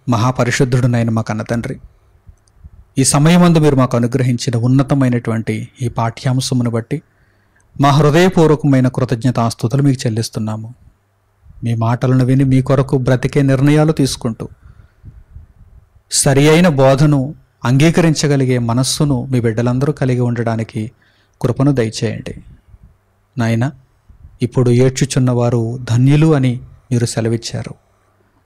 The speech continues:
దైవ చిత్తానుసారమైన దుఃఖము రక్షణార్థమైన మారు మనస్సును కలుగు చేయునని, ఆ మారు మనస్సు మరలా దుఃఖమును పుట్టించదని, నిత్య జీవమునకు నడిపిస్తుందని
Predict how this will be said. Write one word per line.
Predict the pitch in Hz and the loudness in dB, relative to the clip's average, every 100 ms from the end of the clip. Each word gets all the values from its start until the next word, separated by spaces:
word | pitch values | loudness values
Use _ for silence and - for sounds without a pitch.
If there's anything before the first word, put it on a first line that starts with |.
| - | -6
దైవ | 117 131 143 | 0 2 2
చిత్తానుసారమైన | - 135 151 160 156 160 151 147 143 123 | 0 0 2 4 4 2 4 2 2 0
దుఃఖము | 131 - 160 156 113 - _ _ _ - - | -2 0 0 0 -2 -12 _ _ _ -20 -6
రక్షణార్థమైన | - - 165 160 165 170 170 160 147 135 | -4 0 2 4 4 4 4 4 2 2
మారు | 123 123 | 2 2
మనస్సును | 135 143 147 165 151 | 2 2 0 -2 -2
కలుగు | 135 123 131 | -2 -2 -2
చేయునని, | 131 127 123 120 131 - - _ _ _ | -2 -4 -2 -4 -8 -12 -20 _ _ _
ఆ | 123 117 | -2 0
మారు | 117 120 135 | 2 2 2
మనస్సు | 139 151 - 143 | 2 0 -2 -2
మరలా | 127 120 123 123 - _ - - | -2 -2 -2 -2 -8 _ -20 -12
దుఃఖమును | 117 123 - 143 143 131 | -6 -4 0 0 2 0
పుట్టించదని, | 123 - 131 127 123 120 127 - _ _ - | -4 -2 -2 -2 -2 -2 -4 -10 _ _ -8
నిత్య | 120 - 147 | -6 -2 -2
జీవమునకు | 123 151 160 165 160 147 | 0 2 2 2 2 0
నడిపిస్తుందని | 120 117 135 - 143 131 123 | 0 0 -2 -2 -2 0 -2